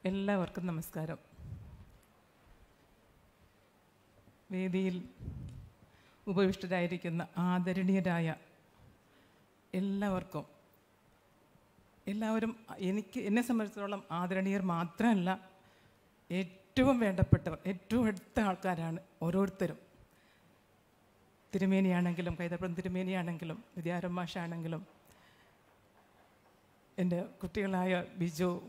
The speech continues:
മധു, സുദീപ്, ഗണേഷ് തുടങ്ങിയുള്ള പാട്ടുകാരാണെങ്കിലും, ബാലകൃഷ്ണൻ,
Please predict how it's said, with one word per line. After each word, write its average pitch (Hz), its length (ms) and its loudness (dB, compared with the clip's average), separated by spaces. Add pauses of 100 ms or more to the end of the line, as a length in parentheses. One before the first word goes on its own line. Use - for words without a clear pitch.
(100)
മധു, 180 320 2 (1600)
സുദീപ്, 196 560 2 (720)
ഗണേഷ് 190 540 -4 (320)
തുടങ്ങിയുള്ള 208 480 -2 (520)
പാട്ടുകാരാണെങ്കിലും, 175 920 0 (2250)
ബാലകൃഷ്ണൻ, 190 540 -6